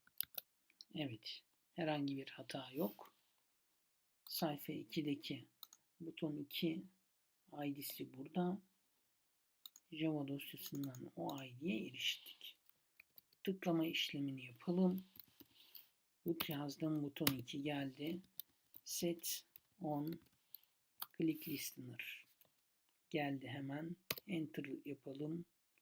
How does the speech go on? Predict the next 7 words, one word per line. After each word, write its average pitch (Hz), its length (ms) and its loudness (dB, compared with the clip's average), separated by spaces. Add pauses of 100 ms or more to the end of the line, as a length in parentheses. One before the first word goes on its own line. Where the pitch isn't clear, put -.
(100)
Fonksiyonum 143 800 0
hazır. 156 540 4 (1080)
New 175 300 10
diyelim. 175 560 8 (2000)
View 160 520 4
nokta 165 420 4
diyelim. 170 520 6